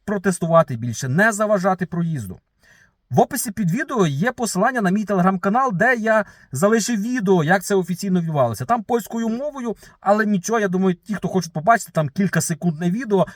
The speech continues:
можете подивитися. Приєднуйтесь на мій Телегра-, Telegram-канал і подивіться, як це відбувалося. Як бачимо, отак робиться. П'ятнадцять хвилин і один пропускний пункт розблокований.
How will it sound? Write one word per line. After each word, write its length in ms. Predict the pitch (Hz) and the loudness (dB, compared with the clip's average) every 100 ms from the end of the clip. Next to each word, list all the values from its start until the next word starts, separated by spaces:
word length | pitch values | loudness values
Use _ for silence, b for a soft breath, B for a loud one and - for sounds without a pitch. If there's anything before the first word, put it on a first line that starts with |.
| B | B
можете 260 | 190 190 | 2 2
подивитися. 460 | 185 165 135 113 147 | 0 -2 -2 -2 -4
Приєднуйтесь 560 | 151 175 196 180 160 165 | -4 0 0 0 -2 -2
на 80 | |
мій 160 | 160 170 | 0 0
Телегра-, 400 | 165 180 175 185 | -2 0 2 0
Telegram-канал 760 | - 196 196 208 220 254 320 - B B | 2 2 4 2 -2 -4 -4 -4 B B
і 100 | 277 | -8
подивіться, 380 | 185 151 185 - | -4 -2 -2 -2
як 180 | 139 151 | 0 0
це 100 | 147 | -2
відбувалося. 580 | 135 131 110 92 - - _ b b b b b | -4 -2 -2 -2 -10 -18 _ b b b b b
Як 200 | 170 226 | 0 2
бачимо, 640 | 262 277 269 233 233 233 - _ _ _ _ - | 0 0 0 0 2 2 0 _ _ _ _ -8
отак 340 | 190 220 220 | -2 0 0
робиться. 420 | 214 185 156 127 | 0 0 0 -4
П'ятнадцять 560 | - 214 226 226 233 196 | -2 -2 0 0 -2 -6
хвилин 380 | 220 196 254 220 - | -2 -2 -2 -6 -8
і 180 | 233 262 | -8 -6
один 400 | 185 165 139 240 | -2 2 2 0
пропускний 560 | 214 202 202 180 190 208 | -2 -4 -4 -2 -2 -2
пункт 400 | - 170 202 - | -2 0 0 -2
розблокований. 920 | 151 165 147 156 180 190 220 220 131 | -2 0 0 0 0 2 0 0 -4